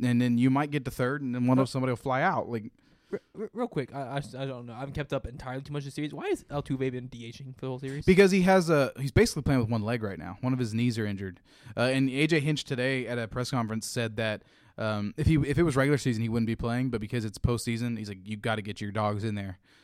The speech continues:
Speaker 1: So they're de-, he, he, they don't, they don't trust him to play the field 'cause he just, his knee isn't holding up.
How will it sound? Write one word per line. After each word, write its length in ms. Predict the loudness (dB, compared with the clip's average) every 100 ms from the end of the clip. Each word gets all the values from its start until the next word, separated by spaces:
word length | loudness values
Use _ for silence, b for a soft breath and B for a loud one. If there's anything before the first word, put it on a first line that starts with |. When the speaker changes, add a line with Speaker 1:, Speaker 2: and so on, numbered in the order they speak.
| b -8
Speaker 1:
So 200 | -4 -2
they're 140 | -4
de-, 100 | -4
he, 200 | -2 -2
he, 200 | 0 0
they 140 | 2
don't, 160 | 2 2
they 100 | 0
don't 120 | 0
trust 260 | 0 -2 0
him 60 | -2
to 60 |
play 180 | 0 -2
the 100 | -2
field 380 | -2 4 4 4
'cause 100 | 0
he 80 | -4
just, 180 | -6
his 140 | -6 -2
knee 140 | 2
isn't 180 | 2 0
holding 340 | -2 0 0
up. 160 | -2